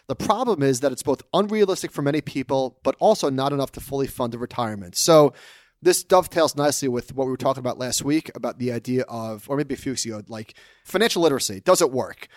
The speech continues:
And you told me about, I missed this podcast from Christine Benz and Jeffrey Patak over at Morningstar. They spoke with, I believe his name was John Lynch. I forget exactly. Does that sound right?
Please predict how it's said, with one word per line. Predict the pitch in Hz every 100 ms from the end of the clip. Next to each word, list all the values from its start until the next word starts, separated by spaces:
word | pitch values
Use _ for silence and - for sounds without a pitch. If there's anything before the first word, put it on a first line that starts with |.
| - _ _
And | 156 147 143
you | 196
told | - 185 160
me | 156
about, | 147 139 131 131
I | 131
missed | 143 - 131
this | 120
podcast | - 127 120 - 107 104 -
from | - 120 110 110 - - _ -
Christine | 147 - 147
Benz | 131 131
and | 117
Jeffrey | 131 120
Patak | 113 - 123 117
over | 110 113
at | 120
Morningstar. | 123 113 - 113
They | 127
spoke | - 156 143 151
with, | 127 - - _ - _ _ _
I | 135
believe | 131 143 202
his | 190
name | 208
was | 175
John | 117 147 156 139
Lynch. | 170 196 -
I | 127
forget | 143 131 131
exactly. | 117 120 117 104
Does | 113
that | 127 143
sound | 160
right? | 165 175